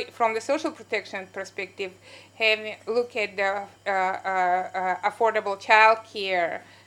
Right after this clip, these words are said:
and, uh, at age care, because as, uh, as, as, as we know, the disproportionately female, uh, members of the household tend to actually take care of older <laughs> members, members of the household.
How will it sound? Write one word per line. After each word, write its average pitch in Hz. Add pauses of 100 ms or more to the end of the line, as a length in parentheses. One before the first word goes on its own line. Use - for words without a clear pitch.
(260)
and, 190
uh, 185 (320)
at 190 (100)
age 226
care, 180 (140)
because 180 (140)
as, 170 (220)
uh, 175
as, 180
as, 180
as 180
we 180
know, 175
the 175 (280)
disproportionately 196 (180)
female, 185 (480)
uh, 175
members 190
of 175
the 185
household 190 (120)
tend 190
to 185
actually 185
take 180
care 185
of 185
older 262
<laughs> 233
members, 254
members 208
of 185
the 196
household. 196